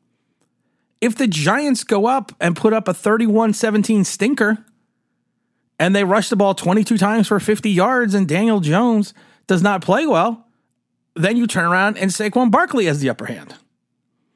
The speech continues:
And that's why this is a dangerous game for both parties. Because of the fact that you, if you, if he misses, let's say, four games, as a Giant, you can't get those four games back. I'm more concerned if the Giants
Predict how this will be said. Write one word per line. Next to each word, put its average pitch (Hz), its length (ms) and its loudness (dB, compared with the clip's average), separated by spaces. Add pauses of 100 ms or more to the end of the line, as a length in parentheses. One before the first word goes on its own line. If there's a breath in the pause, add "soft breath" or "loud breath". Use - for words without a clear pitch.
(760)
And 180 140 2
that's 269 220 -2
why 254 160 0
this 220 160 0
is 220 100 0
a 208 80 2
dangerous 214 480 0
game 202 260 0
for 208 120 0
both 165 280 -2
parties. - 540 -4 (800 loud breath)
Because 254 300 0
of 269 40 -4
the 247 80 0
fact 233 260 -2
that 196 120 0
you, 220 240 2
if 165 200 -2
you, 294 260 2
if 175 160 -2
he 311 100 2
misses, 269 340 -2
let's 196 160 -2
say, 165 140 -4
four 151 300 -2
games, 190 360 0
as 185 140 -2
a 180 60 -2
Giant, 220 500 -2
you 226 180 0
can't 294 300 -2
get 220 140 -2
those 147 200 -2
four 143 220 -2
games 120 300 -4
back. - 460 -4 (960)
I'm 349 360 0
more 240 220 4
concerned 170 800 0
if 180 220 -2
the 165 140 -2
Giants 190 800 -2